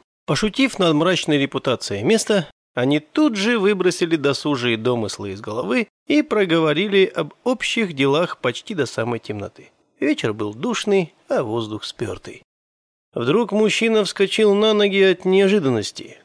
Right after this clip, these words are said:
Длинная лоза, закрывавшая половину фасада дома, чьи ветки раскачивались над их головами, вдруг пришла в движение. Каждый лист, каждая веточка яростно забилась. "Идет буря!" воскликнул Хайд.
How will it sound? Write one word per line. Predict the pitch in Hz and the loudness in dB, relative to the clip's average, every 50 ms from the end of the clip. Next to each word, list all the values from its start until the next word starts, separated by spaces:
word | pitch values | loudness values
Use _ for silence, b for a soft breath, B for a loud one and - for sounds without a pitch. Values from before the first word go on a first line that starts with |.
| _ | _
Длинная | - 127 120 127 127 151 208 220 220 208 196 185 180 180 170 160 | -16 -6 -4 -2 0 0 0 2 2 2 2 2 4 4 4 4
лоза, | 160 160 156 147 190 190 165 | 2 2 2 2 2 2 2
закрывавшая | 151 160 - - 165 156 165 185 180 - - - 160 151 143 | 0 -2 -2 0 0 0 2 0 0 0 -2 0 0 0 0
половину | - - 147 147 156 151 160 151 147 | 0 0 0 0 2 0 2 0 0
фасада | 131 - 147 - 151 135 131 131 | -2 -4 -4 -6 -4 -2 -2 -2
дома, | 135 170 190 196 202 190 170 - _ _ | 0 0 2 2 2 0 -2 -4 _ _
чьи | - - - 196 190 | -8 -4 -2 -2 -2
ветки | 175 180 196 190 190 - - - 190 185 B B B B | 0 2 2 0 0 0 -2 0 0 0 B B B B
раскачивались | - - 180 156 - - - 196 185 175 - - 175 170 170 170 165 - - | -2 -2 -2 -2 -4 -4 -2 -2 -2 0 0 0 0 2 2 0 0 0 -2
над | 170 160 156 | -4 -2 0
их | 165 160 151 | -2 -2 0
головами, | 151 165 165 170 165 160 156 165 160 143 - _ _ | 0 2 2 4 2 2 2 2 0 0 -2 _ _
вдруг | - 120 120 123 160 208 196 - | -12 -6 -2 -2 -2 -2 -2 -2
пришла | - 202 185 - 190 196 196 | -2 -2 0 2 2 2 2
в | 185 | 2
движение. | 175 180 202 190 175 170 135 110 104 107 110 - - - _ _ _ - | 0 -2 -2 0 2 2 2 2 0 -4 -6 -10 -12 -18 _ _ _ -4
Каждый | - 151 170 190 202 185 170 180 165 175 180 | -2 0 2 2 2 2 0 0 2 2 2
лист, | 160 170 185 170 131 - - - - - | 4 4 0 0 -2 -6 -10 -16 -18 -6
каждая | - 151 165 196 190 170 156 147 170 175 175 170 | -2 0 0 2 2 0 0 0 2 2 2 4
веточка | 147 170 185 - 185 165 - - - 175 | 4 4 4 2 2 -2 -2 -2 0 0
яростно | 156 127 117 127 143 143 143 123 - 139 139 143 131 - - | 0 2 2 0 0 0 0 -4 -2 -2 -2 -2 -2 -4 -8
забилась. | 113 113 127 127 127 123 117 110 104 - - - - _ _ _ _ _ _ _ _ | -6 -4 -4 -2 -2 -2 -4 -6 -6 -8 -12 -16 -18 _ _ _ _ _ _ _ _
"Идет | - 117 123 139 143 147 131 139 160 202 190 190 | -4 -2 0 0 0 0 2 2 2 4 4 2
буря!" | 170 156 165 208 226 233 220 208 165 - - _ _ | 2 2 2 2 4 4 4 4 2 2 -2 _ _
воскликнул | 135 131 - - - 123 - - 123 120 | -4 -4 -4 -4 -6 -8 -4 -4 -6 -4
Хайд. | - - 120 117 - - - | -2 -2 -2 -2 -2 -6 -16